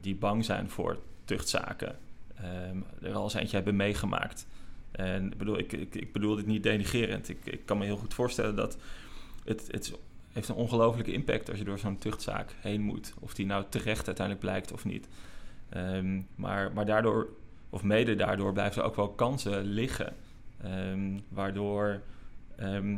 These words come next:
werknemers sneller geholpen hadden kunnen worden in bepaalde situaties. Ehm, en misschien wel goed om, om, la-, laat maar zeggen, die, ehm, eh, een van de redenen soms om i-, n-, niet in taakdelegatie te werken, zeker in het verleden,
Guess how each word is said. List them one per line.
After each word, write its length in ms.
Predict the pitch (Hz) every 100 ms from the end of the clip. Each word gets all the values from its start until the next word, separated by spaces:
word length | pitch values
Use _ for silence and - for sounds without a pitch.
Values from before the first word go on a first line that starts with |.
| 98
werknemers 720 | - 104 104 104 107 107 - 117
sneller 460 | - 113 113 110
geholpen 360 | 110 107 110 113
hadden 180 | 98 104
kunnen 200 | - -
worden 340 | 90 87 - - -
in 200 | - 101
bepaalde 380 | 95 95 - -
situaties. 680 | - 95 - 87 - - - - - - - - - - -
Ehm, 400 | 90 90 90 90 92 - - - - - - -
en 200 | - 104
misschien 260 | 123 -
wel 120 | 147 135
goed 220 | 147 135
om, 340 | 123 120 120 -
om, 140 | 117
la-, 120 | 113
laat 100 | -
maar 100 | 113
zeggen, 200 | 113 113
die, 360 | 110 117 110 113 -
ehm, 560 | 110 101 101 101 101 101 101 - - - - -
eh, 100 | -
een 140 | - 113
van 100 | 107
de 80 |
redenen 400 | 104 107 110 113
soms 280 | 113 110 113
om 180 | 107 104
i-, 400 | - - - -
n-, 80 | 113
niet 260 | 110 120 120
in 100 | 110
taakdelegatie 680 | 110 110 110 104 107 -
te 100 | 107
werken, 320 | 107 110 110 107
zeker 220 | 104 104
in 80 | -
het 80 |
verleden, 520 | - 101 104 104 113